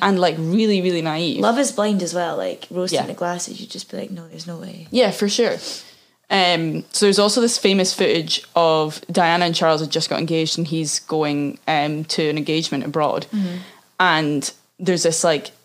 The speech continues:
Speaker 1: infamous photo that was in the press of
Speaker 2: 'Cause he's
Speaker 1: her
Speaker 2: getting on the plane.
Speaker 1: He's getting on the plane, and there's this photo of her bawling her eyes out, and everyone's like, "Oh, like, how sad." Diana crying, um, 'cause her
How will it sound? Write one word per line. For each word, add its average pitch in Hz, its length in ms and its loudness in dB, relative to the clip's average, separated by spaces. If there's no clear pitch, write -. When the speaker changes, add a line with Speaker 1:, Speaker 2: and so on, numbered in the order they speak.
Speaker 1:
infamous 180 440 0
photo 170 280 0
that - 100 0
was 156 140 -2
in 165 100 0
the 156 60 -2
press 160 500 -2
of 147 640 -2
Speaker 2:
'Cause 226 120 -4
he's 233 180 4
Speaker 1:
her 185 40 6
Speaker 2:
getting 170 220 4
on 190 140 0
the 190 60 -4
plane. - 380 -6
Speaker 1:
He's 208 200 0
getting 156 160 2
on 160 60 0
the 160 60 -2
plane, 143 380 0
and 175 140 0
there's 165 140 2
this 170 140 0
photo 175 260 0
of 160 120 -2
her 147 340 0
bawling 160 300 2
her 160 60 0
eyes 165 220 2
out, 131 260 0
and 180 120 4
everyone's 175 320 2
like, 165 160 2
"Oh, 254 320 4
like, 165 200 4
how 190 140 0
sad." 180 420 0
Diana 170 380 0
crying, 156 480 -4
um, 147 460 0
'cause 165 160 -4
her 135 140 -2